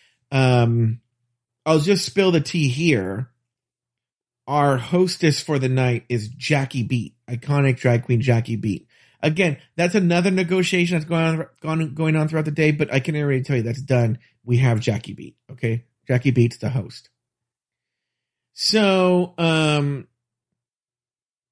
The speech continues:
we take care of that, and, uh,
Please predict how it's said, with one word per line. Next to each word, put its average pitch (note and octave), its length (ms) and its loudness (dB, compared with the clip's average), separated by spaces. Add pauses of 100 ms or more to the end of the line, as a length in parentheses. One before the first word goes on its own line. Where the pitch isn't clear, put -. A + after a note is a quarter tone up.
(360)
we D3 140 0
take F#3+ 320 -2
care A3+ 240 0
of F#3+ 160 0
that, C#3 400 0 (420)
and, C#3+ 680 2 (160)
uh, G2+ 760 -4